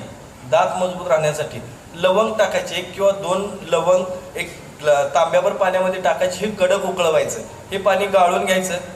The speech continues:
आणि त्याने खळखळ खळखळ करून चूळ भरायची. बघा, तुम्ही जोपर्यंत दात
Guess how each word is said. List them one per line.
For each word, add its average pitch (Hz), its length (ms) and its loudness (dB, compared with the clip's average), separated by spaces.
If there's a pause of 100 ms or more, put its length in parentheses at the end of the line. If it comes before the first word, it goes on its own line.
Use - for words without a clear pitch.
(120)
आणि 165 140 -2
त्याने 185 240 -4
खळखळ 190 360 0
खळखळ 190 280 -2
करून 185 280 -4
चूळ 175 220 -2
भरायची. 156 400 0 (360)
बघा, 185 200 4
तुम्ही 190 260 -4
जोपर्यंत 208 420 0
दात 208 120 4